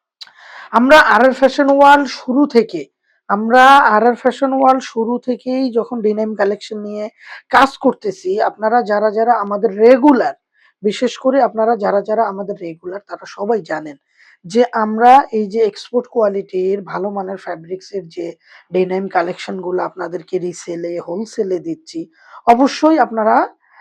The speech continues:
আহ, এই প্রোডাক্টগুলো আমাদের কিরকম পাচ্ছেন কোয়ালিটিফুল, কোয়ালিটিটা বিশেষ করে আপনারা আমাদেরকে জানাবেন। যেহেতু আমরা এগুলা লং টাইম, আহ, কাজ করতেছি, almost তিন বছরের কাছাকাছি। So অবশ্যই এই কোয়ালিটিগুলা সবকিছু আপনারা একটা প্যান্টের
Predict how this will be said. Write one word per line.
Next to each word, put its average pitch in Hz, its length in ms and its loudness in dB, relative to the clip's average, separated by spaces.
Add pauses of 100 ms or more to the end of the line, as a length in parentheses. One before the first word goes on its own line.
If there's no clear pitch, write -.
(120)
আহ, 185 200 -8
এই 233 100 0
প্রোডাক্টগুলো 240 600 2
আমাদের 220 360 -2 (100)
কিরকম 254 420 -2
পাচ্ছেন 190 400 -10
কোয়ালিটিফুল, 185 800 -8
কোয়ালিটিটা 202 680 -4
বিশেষ 165 380 -16
করে 170 300 -8 (320)
আপনারা 185 340 -4
আমাদেরকে 170 580 -8
জানাবেন। 196 520 -2 (540)
যেহেতু 269 280 2
আমরা 277 280 2
এগুলা 277 240 0
লং 233 280 0
টাইম, 254 320 -2
আহ, 202 300 -6
কাজ 214 220 -10
করতেছি, 196 420 -14
almost 202 320 -8
তিন 190 180 -14
বছরের 180 380 -12
কাছাকাছি। 175 600 -16 (420)
So 254 60 -2
অবশ্যই 247 580 2
এই 240 220 -4
কোয়ালিটিগুলা 226 720 -2
সবকিছু - 480 -8
আপনারা 196 340 -2
একটা 190 220 -6
প্যান্টের 185 480 -2